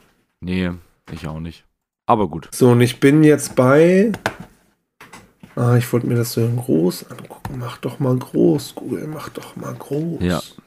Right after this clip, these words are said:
Speaker 2: Nee, ist ja unhygienisch.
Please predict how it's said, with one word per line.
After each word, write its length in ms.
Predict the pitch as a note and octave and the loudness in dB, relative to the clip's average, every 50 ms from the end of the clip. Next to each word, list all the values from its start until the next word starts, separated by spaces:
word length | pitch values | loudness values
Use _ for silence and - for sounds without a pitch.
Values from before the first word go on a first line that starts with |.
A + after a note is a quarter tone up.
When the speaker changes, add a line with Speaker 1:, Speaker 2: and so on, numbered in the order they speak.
| _ _ _ _ _ _ _ _ _ _ _ _ _ _ _ _ _ _ _ _ _ _ _ _ _ _ _ _ _ _ _ _ _ _ _ - | _ _ _ _ _ _ _ _ _ _ _ _ _ _ _ _ _ _ _ _ _ _ _ _ _ _ _ _ _ _ _ _ _ _ _ -4
Speaker 2:
Nee, 160 | C#3 A#2+ A2+ | 0 0 0
ist 140 | A2 - A2+ | 0 0 -2
ja 80 | A2+ | -4
unhygienisch. 720 | A#2 B2+ B2 A2 A2+ A2+ - - - - - B2 - - | -2 -2 -2 -4 -4 -4 -4 -6 -6 -6 -10 -12 -14 -18